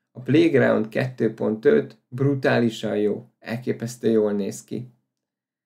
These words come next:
Ella plusz Realistic Vision, ugye nem, ez már nem a Realistic, és lecseréltem, de ez az Ella az egy pont ötös S D modellel, hát ez nagyon gyatra lett,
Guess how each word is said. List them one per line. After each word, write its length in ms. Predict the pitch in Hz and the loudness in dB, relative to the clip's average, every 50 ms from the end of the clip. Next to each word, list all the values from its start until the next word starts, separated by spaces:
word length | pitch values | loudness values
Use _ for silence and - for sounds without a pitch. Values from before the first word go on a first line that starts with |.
| _ _ _ _ _ _ _ _ _ _ _ _ _ _ _ _ _ _ _ _ _ _ _ _ _ _ _ _ _ _ _ _ _ _ _ _ _ _ _ _ _ _ _ _ _ _ _ | _ _ _ _ _ _ _ _ _ _ _ _ _ _ _ _ _ _ _ _ _ _ _ _ _ _ _ _ _ _ _ _ _ _ _ _ _ _ _ _ _ _ _ _ _ _ _
Ella 520 | _ - 143 147 143 135 127 120 117 117 123 | _ 4 8 8 8 8 8 6 4 4 2
plusz 300 | - - 117 110 - - | -2 -4 -4 -4 -2 2
Realistic 680 | 127 139 139 135 127 123 123 - - 113 110 - _ | 4 4 4 4 2 0 -2 -4 -6 -6 -6 -6 _
Vision, 720 | - - - 110 110 117 120 117 110 113 120 110 107 107 | -12 -8 -6 -4 0 2 2 2 2 2 0 0 0 0
ugye 240 | - 90 87 - - | -4 -6 -10 -12 -12
nem, 240 | 85 101 113 113 110 | -8 -6 -4 -4 -2
ez 120 | 107 107 | -4 -4
már 180 | 110 110 104 107 | -4 -4 -2 0
nem 160 | 110 113 120 | 0 0 2
a 100 | 117 110 | 2 2
Realistic, 500 | 110 107 104 104 107 107 - - 110 - | 2 2 2 0 -2 -4 -6 -12 -12 -10
és 180 | 110 107 - - | -10 -14 -12 -8
lecseréltem, 880 | - - 131 127 - - 147 131 117 110 107 113 113 - 117 110 107 | -4 -4 -4 -4 -2 -2 -2 0 0 0 0 0 -2 -2 -2 -2 0
de 80 | 104 107 | 0 -2
ez 120 | 107 104 | -4 -4
az 140 | 110 104 107 | -8 -10 -10
Ella 400 | - - - 117 113 110 110 107 | -8 -2 2 2 4 4 4 2
az 120 | 101 107 110 | 0 0 0
egy 180 | 107 110 113 | -2 -4 -4
pont 240 | - - 110 110 - | -4 -8 -8 -6 -6
ötös 260 | 110 110 - 107 104 | -8 -6 -6 -10 -10
S 260 | - - - 131 127 | -8 -6 -4 -4 -2
D 60 | 131 131 | 0 2
modellel, 760 | 120 117 113 113 113 110 107 104 104 104 104 104 - - - _ | 2 4 4 2 2 2 0 0 0 0 0 -2 -4 -6 -10 _
hát 280 | - - - - _ | -20 -20 -20 -20 _
ez 120 | - - 123 | -20 -18 -10
nagyon 380 | 120 117 120 120 120 117 117 | -4 0 2 2 4 4 4
gyatra 400 | 110 113 113 110 - - 107 104 | 4 2 0 0 -2 -4 -2 0
lett, 300 | 101 95 98 98 - _ | 0 0 -2 -4 -10 _